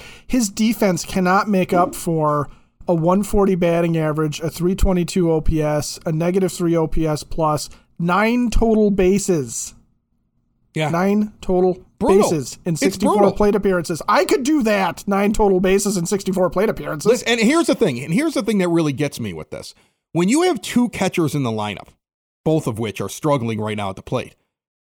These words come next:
Speaker 2: but even when you have them performing, let's say, what they normally do,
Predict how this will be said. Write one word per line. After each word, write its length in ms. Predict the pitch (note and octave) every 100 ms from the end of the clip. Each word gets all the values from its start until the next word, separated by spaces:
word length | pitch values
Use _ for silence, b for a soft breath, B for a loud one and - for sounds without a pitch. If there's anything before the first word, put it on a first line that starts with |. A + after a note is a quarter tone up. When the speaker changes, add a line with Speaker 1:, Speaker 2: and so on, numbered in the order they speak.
| -
Speaker 2:
but 140 | F#3
even 400 | G#3 A#3 A3 E3+
when 160 | C#3+ D3
you 120 | C#3+
have 560 | B2+ C3 C3 B2 A#2 -
them 260 | C3+ B2+
performing, 760 | A2 C#3+ - D3 D3+ D3+ D3+ D#3
let's 180 | D3 -
say, 200 | D#3 D#3+
what 220 | F3 E3+
they 140 | F#3
normally 400 | F3+ F#3 G3 G3+
do, 340 | F3+ C4 -